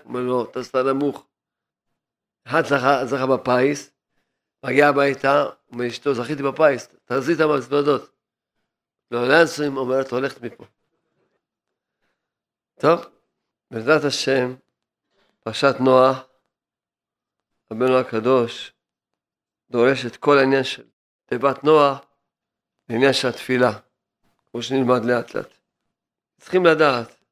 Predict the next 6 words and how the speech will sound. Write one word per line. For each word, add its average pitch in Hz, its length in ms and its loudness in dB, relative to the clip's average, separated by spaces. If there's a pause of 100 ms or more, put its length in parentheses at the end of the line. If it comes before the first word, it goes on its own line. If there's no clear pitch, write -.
(1120)
שבורא 147 360 2
העולם 160 600 4 (1400)
ממש 160 460 2
רוצה 147 360 -2
מאוד, 139 400 2
מאוד, 120 460 0